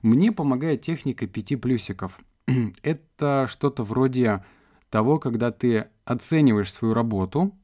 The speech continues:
и понимаешь, что ты на правильном пути. Как это выглядит? Опять же, повторюсь, я принимаю примерно пять приёмов пищи. И когда я утром просыпаюсь и ем фрукты, если я никуда не заглядывал, я в ежедневнике отмечаю плюсик.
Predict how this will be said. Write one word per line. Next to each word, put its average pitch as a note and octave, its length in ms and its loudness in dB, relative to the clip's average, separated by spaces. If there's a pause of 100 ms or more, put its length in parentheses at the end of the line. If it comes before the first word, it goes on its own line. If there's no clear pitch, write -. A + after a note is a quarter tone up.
(320)
и F#3+ 120 0
понимаешь, D#3+ 520 4
что - 240 -4
ты D3+ 340 0 (340)
на B2 100 2
правильном A#2+ 360 2
пути. G#2+ 340 -4 (140)
Как E3 180 -4
это D3 120 0
выглядит? F#2+ 380 -2 (340)
Опять B2+ 280 2
же, G2+ 80 -4
повторюсь, D3 460 -4
я D3 100 0
принимаю B2 440 2
примерно A2+ 460 2
пять B2+ 420 -2
приёмов A2 460 0
пищи. G#2+ 360 -4
И C#3+ 240 -6
когда B2+ 360 -2
я G2 300 -2 (200)
утром A2+ 400 -2
просыпаюсь G2+ 680 -6
и G2 60 -6
ем F#2+ 160 -2
фрукты, D#3 560 -4 (320)
если B2+ 400 0
я C3 160 4
никуда A2+ 400 2
не G2+ 80 2
заглядывал, F#2 640 -2
я D3+ 180 0
в B2+ 40 0
ежедневнике A2+ 760 0
отмечаю A#2 400 -2
плюсик. - 480 -10